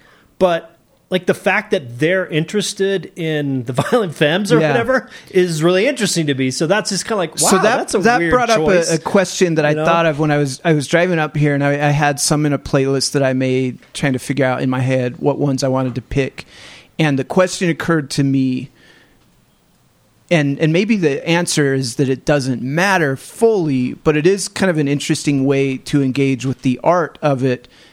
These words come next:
Speaker 2: How many of these songs do I like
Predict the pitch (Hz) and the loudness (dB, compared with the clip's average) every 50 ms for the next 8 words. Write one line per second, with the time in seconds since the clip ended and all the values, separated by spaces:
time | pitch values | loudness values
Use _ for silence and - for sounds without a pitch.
0 | _ - - 180 190 208 220 214 214 208 190 160 143 160 165 156 127 - - - | _ -2 0 0 2 2 0 2 2 0 0 0 0 0 0 0 0 -2 -2 -2
1 | - 175 156 151 147 139 139 131 131 127 127 - - - - _ _ - 131 143 | 0 0 2 2 2 0 0 -2 -2 -2 -4 -4 -6 -8 -10 _ _ -8 -2 0
2 | 156 147 143 139 135 131 135 139 147 165 170 165 151 143 135 - - - - | 2 2 2 2 0 0 0 0 0 2 2 2 0 0 -2 -4 -10 -14 -16